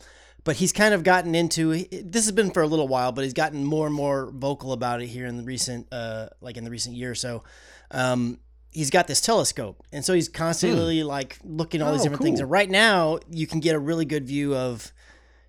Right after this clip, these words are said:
Speaker 1: I, I say really good view. I mean, obviously, the stronger the telescope, the better the view you get, you know. But,
Speaker 2: Right.
Speaker 1: uh, you can see Jupiter, and you can see Saturn.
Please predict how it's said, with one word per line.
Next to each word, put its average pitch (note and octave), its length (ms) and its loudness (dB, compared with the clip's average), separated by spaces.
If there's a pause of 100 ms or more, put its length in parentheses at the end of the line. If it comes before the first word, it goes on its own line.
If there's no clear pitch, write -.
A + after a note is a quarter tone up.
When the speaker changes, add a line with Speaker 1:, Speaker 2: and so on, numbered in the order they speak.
(420)
Speaker 1:
I, D3 160 -2
I D#3+ 100 2
say E3+ 260 2
really D#3 240 2
good C#3 180 -2
view. C3 240 -2
I C3 40 -2
mean, C#3+ 160 0
obviously, D3+ 420 0
the D3+ 300 -4
stronger G3+ 520 6
the E3 100 -6
telescope, D#3+ 480 2
the D#3 80 0
better E3 260 6
the D3+ 80 -2
view D3+ 160 2
you C#3+ 180 0
get, C3+ 300 0
you C#3 120 -6
know. A#2+ 200 -6
But, B2 280 -4
Speaker 2:
Right. G#2 360 4
Speaker 1:
uh, C#3+ 260 2
you E3 160 -2
can E3 120 -2
see C#3 380 0
Jupiter, A#3 720 4
and D3+ 140 -2
you C#3+ 60 -4
can C3 120 -8
see A#2 180 -4
Saturn. G3+ 640 2